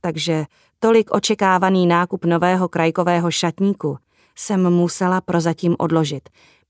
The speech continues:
A tak jsem si udělala radost alespoň v knihkupectví. Chudák kurýr se pořádně zapotil, než mi všechny objednané knížky donesl až ke dveřím.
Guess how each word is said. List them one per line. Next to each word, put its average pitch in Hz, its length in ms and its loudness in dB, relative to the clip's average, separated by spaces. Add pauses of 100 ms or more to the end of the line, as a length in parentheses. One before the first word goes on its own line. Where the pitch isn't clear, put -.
A 247 60 0
tak 247 140 -2
jsem 220 160 2
si - 140 0
udělala 196 440 2
radost 170 480 -2
alespoň 156 500 0
v - 140 -12
knihkupectví. 147 840 -4 (640)
Chudák 208 460 2
kurýr 190 400 2
se - 140 -2
pořádně 165 420 0
zapotil, 165 460 -4
než 135 180 -6
mi 151 80 -2
všechny - 340 -6
objednané 143 580 2
knížky 160 400 -2
donesl 143 360 -2
až - 140 -6
ke 156 120 -2
dveřím. 143 320 -6